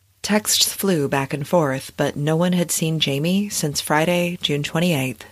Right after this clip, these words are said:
twenty thirteen. So Tina went to the Kalamazoo Police Department to file a missing persons report, and this is where she met Detective Beauchamp.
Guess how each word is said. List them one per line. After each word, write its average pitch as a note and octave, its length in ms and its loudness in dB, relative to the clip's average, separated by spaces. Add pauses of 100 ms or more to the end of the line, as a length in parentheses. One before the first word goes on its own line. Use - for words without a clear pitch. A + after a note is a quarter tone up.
twenty C3 260 -2
thirteen. C#3 640 -6 (1200)
So - 160 0
Tina A3 340 4
went F#3+ 280 2
to - 80 -10
the E3 80 0
Kalamazoo D#3 580 0
Police D3+ 400 -2
Department - 520 -4
to - 60 -10
file C#3+ 300 0
a C#3 80 -6
missing C3+ 300 -2
persons D3+ 440 -2
report, C3+ 540 -4 (540)
and E3 120 2
this F3+ 200 2
is F#3+ 100 0
where D#3+ 180 -2
she - 180 2
met C#3+ 260 -4
Detective C#3+ 520 -6
Beauchamp. C3 600 -2